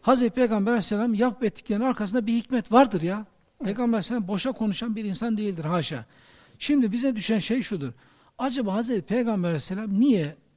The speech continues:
Speaker 1: Cuma günü insanların, Cuma'ya gelen insanların yıkanmasını istemiş olabilir? Niye bunu adeta zorunlu hale niye getirmiştir? Değil mi? Farz değil ama ki bunu farz olarak yorumlayanlar da var.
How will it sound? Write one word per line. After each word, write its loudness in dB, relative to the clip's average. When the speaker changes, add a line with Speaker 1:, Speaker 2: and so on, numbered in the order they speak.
Speaker 1:
Cuma 0
günü -4
insanların, -4
Cuma'ya -2
gelen -2
insanların -4
yıkanmasını -4
istemiş -6
olabilir? -8
Niye 2
bunu -6
adeta 4
zorunlu 8
hale 2
niye 6
getirmiştir? -6
Değil 0
mi? -6
Farz 0
değil 0
ama 0
ki 0
bunu 4
farz 4
olarak 6
yorumlayanlar 4
da 2
var. 2